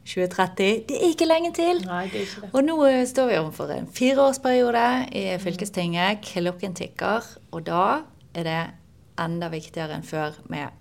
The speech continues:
Speaker 1: handling.
Speaker 2: Mm.
Speaker 1: Eh, og Tiril, eh, dette er jo noe som vi liksom maser, eh, om i, eh, Klimapartnere. Handling, handling. Eh,
Speaker 2: Mm.
Speaker 1: politikere får jo ofte kritikk for at det er for mye snakking og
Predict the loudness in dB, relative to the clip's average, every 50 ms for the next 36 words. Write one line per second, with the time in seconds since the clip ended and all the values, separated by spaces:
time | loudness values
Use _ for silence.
0 | -20 -20 -20 -20 -16 -4 -4 -2 -2 -2 -4 -6 -8 -8 -10 -14 -18 -20 _ -20
1 | -16 -12 -12 -10 -10 -12 -14 -16 -16 -10 -8 -6 -4 -2 -2 -4 -2 -2 0 0
2 | 0 0 -2 -2 -6 -10 -10 -8 -4 -2 -2 -2 0 0 0 0 0 0 -2 -2
3 | 0 0 0 0 0 0 -2 -2 -2 -4 -4 -4 -2 0 2 2 2 0 -2 -4
4 | -4 -4 -4 -4 -4 -2 -2 0 -2 -2 -4 -4 -8 -8 -4 -2 -2 0 0 -2
5 | -2 -4 -2 -2 -2 -2 -2 -4 -4 -4 -2 -2 -2 -4 -4 -4 -4 -6 -8 -8
6 | -8 -6 -4 -2 -2 -2 -2 -2 -4 -4 -4 -4 -2 -2 -2 -2 -2 -4 -4 -4
7 | -8 -8 -6 0 4 6 6 6 6 2 0 0 0 0 0 0 2 4 4 4
8 | 2 0 -4 -4 -2 -2 -2 -2 -2 0 0 2 2 2 0 0 -2 -2 -4 -8
9 | -10 -6 -4 -2 -2 -2 -4 -4 -4 -4 -4 -4 -6 -6 -6 -6 -6 -6 -6 -4
10 | -2 -2 -2 -4 -4 -6 -8 -8 -8 -10 -6 -4 -4 -4 -4 -8 -16 -18 -18 -18
11 | -20 -20 -20 -20 -20 -20 -20 -20 -20 -20 -20 _ _ _ _ -8 -4 0 0 4
12 | 2 2 2 2 2 4 4 4 4 4 2 0 0 0 0 0 2 2 2 -2
13 | -6 -8 -14 -20 -20 -20 _ -20 _ -20 _ _ -20 _ _ -16 _ -4 -2 0
14 | 0 -2 -4